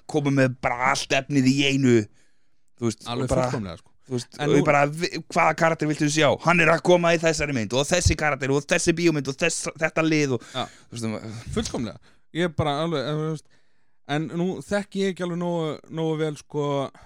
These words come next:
Speaker 2: uh, comic book heiminn.
Speaker 1: Mhm.
Speaker 2: Uh, þú veist, þetta multiverse dæmi og svona, eru þetta, er þetta comic book sem að voru líka
Speaker 1: Já, já, já, miklu, miklu, þetta er, það er miklu, miklu, miklu meira heldur en nokkurn tímann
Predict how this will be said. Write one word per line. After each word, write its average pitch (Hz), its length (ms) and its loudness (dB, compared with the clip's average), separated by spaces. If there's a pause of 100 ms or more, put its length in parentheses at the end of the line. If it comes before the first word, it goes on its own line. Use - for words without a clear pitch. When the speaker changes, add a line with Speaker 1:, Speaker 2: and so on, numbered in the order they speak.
(160)
Speaker 2:
uh, 139 560 -6 (420)
comic 170 320 -6 (160)
book 135 300 -10
heiminn. 110 420 -8 (160)
Speaker 1:
Mhm. 101 260 -6 (280)
Speaker 2:
Uh, 135 300 -4
þú - 80 -14 (100)
veist, 143 80 -10
þetta 156 180 -6
multiverse 165 680 -8 (100)
dæmi 143 220 -6
og 113 60 -10
svona, 113 200 -10
eru 170 160 -4
þetta, 170 560 -6 (480)
er 139 160 -2
þetta 160 120 -10
comic 196 360 -2
book 131 180 -6
sem 139 140 -4
að 143 80 -2
voru 147 200 0
líka 123 460 -6 (240)
Speaker 1:
Já, 101 140 0
já, 87 160 -2
já, 82 80 -6
miklu, 95 260 -4
miklu, 98 300 -4
þetta 110 160 0
er, 104 140 4
það 120 160 4
er 101 60 2
miklu, 107 280 -6
miklu, 104 240 -4
miklu 107 300 -2
meira 92 200 -2
heldur 101 220 -8
en 90 80 -6
nokkurn 98 240 -10
tímann 95 220 -8